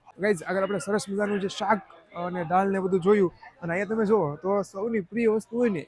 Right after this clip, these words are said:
એવી હોય છે સ્વીટમાં મીઠાઈ છે ભાઈ. અને એની અંદર છે ભાઈ મોહનથાળ એકદમ ગરમા ગરમ લાઈવ છે ભાઈ, કારણ કે અત્યારે જે આ ચોકીઓ છે ને કટિંગ થઈ અને આવે છે. જો આ રીતના ચોકીઓ સામેથી બટકા પાડી અને અહીંયા લાવે છે અને ત્યાં તમે જુઓ તો સરસ મજાનું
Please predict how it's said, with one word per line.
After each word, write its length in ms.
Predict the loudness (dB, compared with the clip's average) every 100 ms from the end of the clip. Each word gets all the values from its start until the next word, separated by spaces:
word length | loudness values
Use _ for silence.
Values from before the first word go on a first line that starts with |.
| -4
એવી 120 | 0
હોય 180 | 4 4
છે 100 | 4
સ્વીટમાં 500 | -2 -6 -6 -6 -8
મીઠાઈ 300 | -6 -4 -2
છે 140 | -2
ભાઈ. 120 | -6 -8 _ -20 _ -8
અને 120 | -4
એની 120 | -2
અંદર 140 | 0
છે 160 | 0 0
ભાઈ 100 | 0
મોહનથાળ 520 | 0 0 0 0 0
એકદમ 440 | 0 0 -4 -6 -6
ગરમા 220 | -6 -6
ગરમ 220 | -6 -6 -6
લાઈવ 220 | -4 -4
છે 140 | -4 -8
ભાઈ, 140 | -10 -12 _ _ _
કારણ 220 | -10 -6
કે 220 | -4 -2 -2
અત્યારે 280 | -2 -2
જે 120 | 0 -2
આ 80 |
ચોકીઓ 400 | -2 -6 -6 -6
છે 100 | -4
ને 100 | -6
કટિંગ 360 | -8 -4 -2 -2
થઈ 120 | -2
અને 180 | -2 -2
આવે 220 | -2 -2
છે. 120 | -4
જો 80 | -4
આ 100 | -2
રીતના 280 | -4 -4 -8 -8 -12 -20 -20 -10
ચોકીઓ 320 | -8 -6 -6
સામેથી 480 | -4 -4 -2 -2 -4 _ _ _ _ -8
બટકા 320 | -6 -4 -2
પાડી 300 | 0 0 -2
અને 200 | -6 -8
અહીંયા 160 | -6 -4
લાવે 240 | -2 -2
છે 160 | -2 -6 -10
અને 420 | -20 -20 -12 -8
ત્યાં 220 | -6 -6
તમે 200 | -6 -4
જુઓ 280 | -2 -2 -2
તો 280 | -4 -4 -4
સરસ 300 | -4 -6 -4
મજાનું 340 | -2 -2 -4